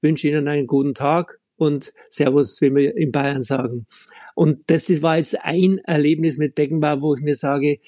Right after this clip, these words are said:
das hat diesen Charakter einfach geprägt. Wenn wir jetzt auf den Kicker kommen wollen, Karl-Heinz Heimann, damals Herausgeber, und Rainer Holtschuh, damals, äh, Chefredakteur, und ich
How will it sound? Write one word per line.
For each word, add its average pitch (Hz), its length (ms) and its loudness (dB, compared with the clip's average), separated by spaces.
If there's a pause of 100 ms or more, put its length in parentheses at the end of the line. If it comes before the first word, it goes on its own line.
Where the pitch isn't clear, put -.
(480)
das 156 240 2
hat 151 300 -4
diesen 151 480 0
Charakter 143 800 -2 (260)
einfach 151 380 0
geprägt. 143 540 -2 (260)
Wenn 151 140 4
wir 151 120 4
jetzt 156 200 2
auf 147 140 0
den 143 100 0
Kicker 190 300 0
kommen 180 340 0
wollen, 175 380 0 (840)
Karl-Heinz 151 400 0
Heimann, 180 640 0 (100)
damals 151 340 0
Herausgeber, 170 840 0
und 151 240 -2
Rainer 147 260 0
Holtschuh, 165 320 0
damals, 151 560 -2
äh, 147 160 -4
Chefredakteur, 165 640 0
und 147 200 -2
ich 170 300 0